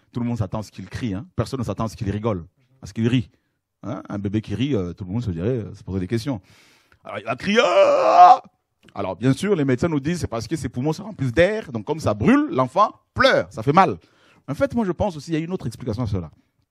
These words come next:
Cet enfant dans le ventre n'avait aucun problème avec le chômage. Aucun problème avec le voisinage. Avec les maladies qui existent.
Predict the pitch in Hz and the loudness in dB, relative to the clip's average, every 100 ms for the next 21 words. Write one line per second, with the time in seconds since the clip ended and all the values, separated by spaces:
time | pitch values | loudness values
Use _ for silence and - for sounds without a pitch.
0 | _ _ _ - _ _ - 220 233 220 | _ _ _ -20 _ _ -2 2 2 4
1 | 233 185 214 240 156 151 - 202 196 - | 2 2 0 -2 -4 -4 2 2 2 -4
2 | 214 - - 160 165 196 220 196 143 160 | -8 -4 -4 2 4 2 0 -8 -6 -6
3 | 180 - 135 127 131 101 87 _ _ _ | -8 -6 -4 -2 -4 -6 -10 _ _ _
4 | _ _ _ _ _ _ _ _ _ _ | _ _ _ _ _ _ _ _ _ _
5 | _ _ _ _ _ _ _ _ _ - | _ _ _ _ _ _ _ _ _ 8
6 | 240 240 277 269 - 262 262 - 226 196 | 8 10 4 6 6 6 4 4 4 6
7 | 208 202 170 117 82 _ _ _ _ _ | 4 4 2 0 -8 _ _ _ _ _
8 | _ _ _ _ _ _ - 202 247 - | _ _ _ _ _ _ 0 2 2 0
9 | - _ _ - 180 202 214 208 196 208 | -8 _ _ 2 4 8 10 10 8 2
10 | - 202 151 175 - - | -4 -6 -4 -6 -8 -14